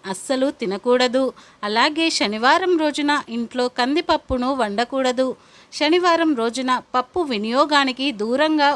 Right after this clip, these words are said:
ఉండాలి. శనివారం పప్పు తింటే కొన్ని జాతక దోషాల వల్ల మీ ఆరోగ్యం దెబ్బతింటుందట. కాబట్టి మీరు ఆరోగ్యవంతులుగా ఉండాలంటే శనివారం రోజున ఇంట్లో పప్పు వండకండి. శనివారం రోజున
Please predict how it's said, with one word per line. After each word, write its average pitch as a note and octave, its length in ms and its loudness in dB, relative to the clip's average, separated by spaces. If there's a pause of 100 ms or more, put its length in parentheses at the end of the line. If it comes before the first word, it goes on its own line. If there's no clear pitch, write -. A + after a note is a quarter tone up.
ఉండాలి. B3+ 520 -2 (640)
శనివారం E4 580 2
పప్పు A#3 340 -4
తింటే C4+ 380 -4 (180)
కొన్ని F4 320 2
జాతక A#3 500 -2
దోషాల C4+ 540 0
వల్ల C#4+ 280 0 (200)
మీ C4 160 -4 (120)
ఆరోగ్యం B3+ 640 0
దెబ్బతింటుందట. B3+ 920 -4 (520)
కాబట్టి A3+ 540 -2
మీరు C4 380 -2 (180)
ఆరోగ్యవంతులుగా C#4+ 1000 0 (120)
ఉండాలంటే B3+ 680 0 (400)
శనివారం F4 640 4
రోజున B3+ 380 0 (160)
ఇంట్లో D4+ 400 0
పప్పు A#3 320 -4
వండకండి. C4 760 -2 (360)
శనివారం F4 640 2
రోజున C4+ 380 0